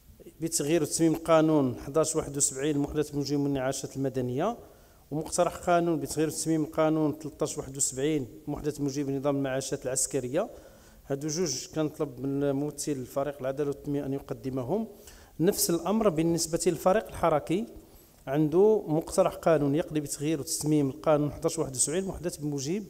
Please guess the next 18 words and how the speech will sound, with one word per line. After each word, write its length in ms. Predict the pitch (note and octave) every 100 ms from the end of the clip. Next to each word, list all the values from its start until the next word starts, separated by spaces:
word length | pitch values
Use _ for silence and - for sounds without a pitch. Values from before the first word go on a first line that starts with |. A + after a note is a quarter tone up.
| -
بموجبه 600 | C#3 D3 D#3 C#3 C#3+ E3
نظام 280 | F3 C#3+ F3
المعاشات 500 | D3 C3+ C#3 F#3+ F#3
المدنية. 420 | E3+ C#3 B2 G#2 - - - - - -
فإذا، 400 | - D3+ D3 E3 E3 D#3
آه، 280 | D3+ C#3+ C3+ - - - - - -
الأولى 500 | C3 - E3 E3+ F3+
للفريق 1300 | D#3+ D3+ C#3+ C#3+ C#3 C3+ C3 C3 - - D3 D#3
العدالة 340 | C3+ C#3 E3 D#3+
والتنمية، 580 | D#3 D3 C3+ C#3 F#3+ G#3+ - - - - -
ثم 260 | - F3 F#3+ A#3 A3
نسيت 400 | D#3 F#3+ D#3+ -
عفوًا، 400 | C3 - F3+ G#3+
ثم 300 | - F3 E3+
الفريق 760 | F3 E3 - D#3+ E3 F3 - D3+
الاستقلالي 540 | C3+ - C#3 D#3+ E3+
الوحدة 260 | D3 - F#3
والتعادلية 800 | F#3+ D#3 C#3+ C3+ C3 C3 F3+